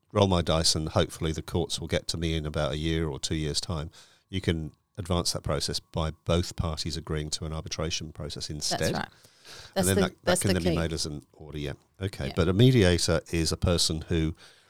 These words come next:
Speaker 1: as you say, they're a facilitator.
Speaker 2: Mm.
Speaker 1: They're somebody that will help bring par-,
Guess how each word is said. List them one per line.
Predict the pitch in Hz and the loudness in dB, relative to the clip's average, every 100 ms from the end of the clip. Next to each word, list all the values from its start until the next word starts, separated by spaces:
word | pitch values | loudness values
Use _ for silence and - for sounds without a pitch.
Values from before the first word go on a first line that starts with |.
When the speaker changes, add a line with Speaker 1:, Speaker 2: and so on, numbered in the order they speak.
| _ _ - | _ _ -8
Speaker 1:
as | - | -4
you | 85 | -2
say, | 76 | -2
they're | 73 78 | 0 0
a | |
facilitator. | - - 117 92 - 87 - 180 - - | 0 2 2 2 0 -2 -2 -6 -12 -20
Speaker 2:
Mm. | 202 170 - | -18 -18 -10
Speaker 1:
They're | 82 73 | -4 0
somebody | - 82 82 78 | 0 -2 -4 -4
that | 78 62 | -4 -4
will | 82 78 | -4 -4
help | - 82 - | -6 -6 -2
bring | 87 85 | -4 -2
par-, | - 85 | -4 -4